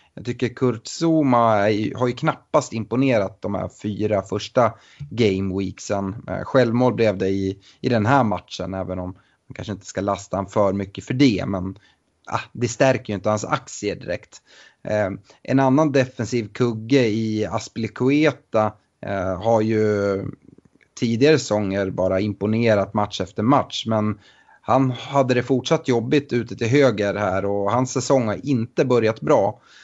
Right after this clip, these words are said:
Eh, och om det inte blir bättre där kan hans startplats snart vara hotad.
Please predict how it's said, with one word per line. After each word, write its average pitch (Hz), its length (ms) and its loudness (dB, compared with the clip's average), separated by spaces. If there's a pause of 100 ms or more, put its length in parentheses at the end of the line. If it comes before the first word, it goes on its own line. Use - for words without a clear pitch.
(200)
Eh, 101 220 -4
och 110 160 2
om 131 100 4
det 156 60 0
inte 156 140 -2
blir 180 140 6
bättre 160 400 2
där 185 240 6
kan 127 200 0
hans 147 200 0
startplats 131 680 -2
snart 127 360 -2
vara 120 200 4
hotad. 131 840 0